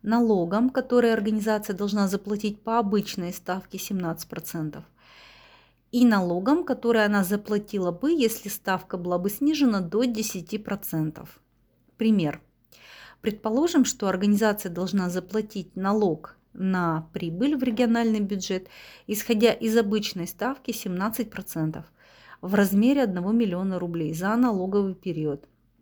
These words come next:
Соответственно, по пониженной ставке десять процентов она заплатит в областной бюджет налог на прибыль в размере пятьсот восемьдесят восемь тысяч двести тридцать пять рублей. Это один миллион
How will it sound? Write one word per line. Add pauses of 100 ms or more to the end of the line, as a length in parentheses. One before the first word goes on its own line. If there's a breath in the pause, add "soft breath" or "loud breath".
(380 loud breath)
Соответственно, (360 loud breath)
по
пониженной
ставке (140)
десять
процентов (160)
она
заплатит (340 soft breath)
в
областной
бюджет
налог
на
прибыль
в
размере
пятьсот
восемьдесят
восемь
тысяч
двести
тридцать
пять
рублей. (760 loud breath)
Это
один
миллион